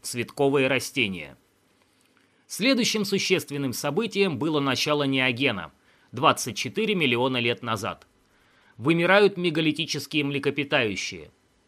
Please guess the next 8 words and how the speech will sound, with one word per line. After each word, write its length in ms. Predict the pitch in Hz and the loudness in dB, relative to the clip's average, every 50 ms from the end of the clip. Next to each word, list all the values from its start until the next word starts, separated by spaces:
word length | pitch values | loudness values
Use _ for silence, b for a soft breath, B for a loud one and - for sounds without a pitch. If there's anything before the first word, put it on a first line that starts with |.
| _ _ | _ _
гигантские 640 | 120 120 165 156 156 180 160 147 - - - 143 135 | -4 -2 0 4 6 4 4 4 0 -2 2 4 4
ленивцы, 720 | 127 127 123 123 135 175 185 - - - 185 190 180 131 - _ _ - | 4 4 2 2 2 0 0 -2 -2 0 0 0 0 0 -6 _ _ -2
индрикотерии. 960 | 165 156 151 135 143 143 139 - 147 135 - 143 131 120 107 98 87 85 82 - _ _ _ _ _ _ _ _ _ _ _ | 0 0 0 0 0 0 0 0 0 0 2 0 0 0 0 -2 -6 -10 -12 -16 _ _ _ _ _ _ _ _ _ _ _
Фауна 500 | - - 160 147 156 196 208 214 208 202 | -8 2 6 6 8 8 6 4 2 0
приобретает 800 | 202 196 190 185 180 151 165 170 170 - 175 170 165 156 - - | 0 2 2 2 2 2 -2 -6 -2 0 2 2 2 2 0 0
практически 800 | 151 139 123 - - - - 135 139 139 - 165 127 - - | 0 0 0 0 -2 -4 0 0 0 2 0 -4 -4 -4 -4
современный 720 | 160 - - 143 123 123 127 123 127 127 123 123 123 123 | -4 -2 -2 -2 -2 -2 -2 -2 -2 -2 -2 -2 -2 -2
вид. 280 | 113 110 98 - - - | -2 -2 -6 -8 -10 -16